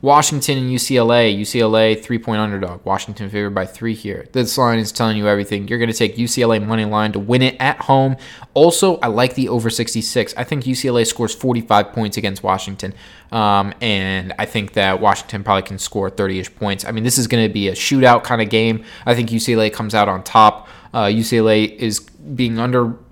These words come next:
underappreciated because of their lo-, almost loss to South Alabama, but people are forgetting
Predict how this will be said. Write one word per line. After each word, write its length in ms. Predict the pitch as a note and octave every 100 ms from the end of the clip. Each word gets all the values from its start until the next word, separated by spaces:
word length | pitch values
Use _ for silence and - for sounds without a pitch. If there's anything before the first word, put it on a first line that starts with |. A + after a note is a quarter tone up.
| _ C3+
underappreciated 1300 | B2+ B2 A#2 A#2 A2+ - A#2+ D#3+ D3+ D#3+ D3+ C#3+ C3
because 500 | B2+ C#3 B2+ B2 A#2 - - - - -
of 500 | B2 A#2 A#2 A2+ -
their 580 | B2 A2+ A#2 A2+ A#2 - - -
lo-, 140 | C3
almost 580 | C3 C#3 D3+ D3 C#3 -
loss 360 | C3+ C3 C3+ -
to 120 | B2
South 240 | C#3+ C#3
Alabama, 500 | C3 C3+ A#2+ C3 D3+
but 160 | E3 A2+
people 280 | E3 D#3 F#3
are 100 | D3
forgetting 580 | - A#2 B2+ D3+ F3